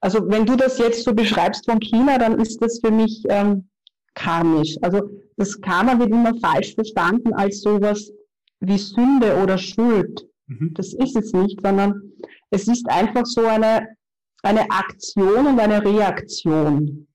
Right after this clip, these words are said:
Speaker 2: Mhm.
Speaker 1: Und weil wir haben Karma-Indriyas, das sind die Handlungsorgane, ja, also das Sprechen, das Greifen, ja, also wenn man jemanden, ist das
Speaker 2: Mhm.
Speaker 1: eine, ja, eine Handlung.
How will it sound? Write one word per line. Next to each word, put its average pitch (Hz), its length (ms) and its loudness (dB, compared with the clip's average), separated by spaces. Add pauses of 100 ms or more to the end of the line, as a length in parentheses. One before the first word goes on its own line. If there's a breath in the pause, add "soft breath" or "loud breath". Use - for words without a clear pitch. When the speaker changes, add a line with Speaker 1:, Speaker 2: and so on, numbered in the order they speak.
(280 loud breath)
Speaker 2:
Mhm. 139 220 -10 (340 loud breath)
Speaker 1:
Und 202 380 0
weil 196 160 2
wir 220 180 2
haben 214 400 0 (400)
Karma-Indriyas, 214 1300 0
das - 140 -4
sind 208 280 0
die 196 140 2
Handlungsorgane, 180 1300 0 (100)
ja, 208 220 0
also 175 180 -2
das 160 160 -4
Sprechen, 214 880 -2 (320)
das 175 200 -6
Greifen, 196 680 -2
ja, 190 140 2
also 185 200 -2
wenn 175 100 0
man 180 140 0
jemanden, 175 440 -2 (460)
ist - 220 -14
das 127 160 -6
Speaker 2:
Mhm. 139 60 -4
Speaker 1:
eine, 170 360 -2 (260)
ja, 208 220 -4 (140)
eine 175 180 -4
Handlung. 233 460 -2